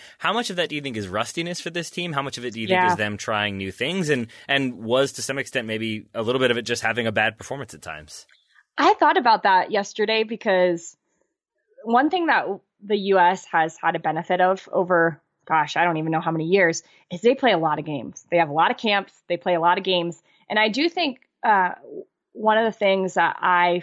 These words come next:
Speaker 2: felt like was happening, especially, I thought this game took thirty minutes to really settle into it. Like, for either team,
Speaker 1: Mm-hmm.
Speaker 2: they didn't really look themselves or, like, threatening until thirty minutes. It,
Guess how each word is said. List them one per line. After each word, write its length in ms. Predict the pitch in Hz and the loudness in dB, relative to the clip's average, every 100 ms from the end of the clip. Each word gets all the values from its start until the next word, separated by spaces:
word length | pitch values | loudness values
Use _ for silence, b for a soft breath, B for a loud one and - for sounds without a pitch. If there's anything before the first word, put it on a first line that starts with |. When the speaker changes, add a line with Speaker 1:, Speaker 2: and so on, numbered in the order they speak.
| - | -2
Speaker 2:
felt 240 | 185 175 151 | 0 0 0
like 160 | 175 | -6
was 120 | 170 | -6
happening, 480 | - 170 165 240 277 | -2 -2 0 2 2
especially, 500 | 214 - 220 - 226 b b - - | 2 0 0 2 0 b b -14 -4
I 160 | 226 | -2
thought 180 | 302 453 | 2 2
this 140 | 185 175 | 2 -2
game 180 | 175 170 | -6 -8
took 180 | 156 | -10
thirty 280 | - 190 165 | -4 -2 -2
minutes 360 | 160 131 - - | -2 -4 -8 -8
to 80 | 139 | -6
really 220 | 98 92 | -6 -8
settle 400 | - - 131 117 | -2 -2 -2 -6
into 280 | 90 - - | -8 -8 -10
it. 160 | - _ | -10 _
Like, 220 | 185 156 - b b b b _ - | -2 -2 -8 b b b b _ -6
for 140 | 262 214 | 0 2
either 300 | 247 233 202 | 4 2 0
team, 320 | 202 135 143 | -2 -8 -10
Speaker 1:
Mm-hmm. 140 | 92 | -2
Speaker 2:
they 100 | 214 | 0
didn't 260 | 202 214 - | 2 0 0
really 380 | 208 202 190 175 | 2 4 2 2
look 380 | 185 196 - - _ _ | 2 0 -2 -20 _ _
themselves 720 | 180 190 175 - 180 175 - | -2 -2 -2 2 4 4 2
or, 80 | 170 | 0
like, 320 | 165 165 - _ _ _ | 2 0 -8 _ _ _
threatening 600 | - 196 185 190 160 165 | -2 -2 0 -4 -4 -4
until 360 | 175 170 180 170 | -4 0 2 2
thirty 260 | 190 175 | 2 2
minutes. 320 | 170 175 143 | 2 0 -4
It, 80 | 202 | -4